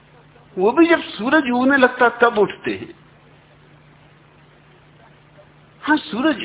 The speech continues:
उगता है तब जीवन जगता है पृथ्वी पर, तब उठना चाहिए, वो सहज स्वाभाविक है। लेकिन कोई पशु पक्षी रात देर तक जगता भी नहीं,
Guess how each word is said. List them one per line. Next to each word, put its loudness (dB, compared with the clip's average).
उगता 2
है 0
तब 2
जीवन 0
जगता -2
है -2
पृथ्वी -6
पर, -6
तब 0
उठना 0
चाहिए, -8
वो 0
सहज -2
स्वाभाविक -2
है। -12
लेकिन 2
कोई 6
पशु 0
पक्षी -6
रात 4
देर 4
तक 0
जगता 0
भी -2
नहीं, -2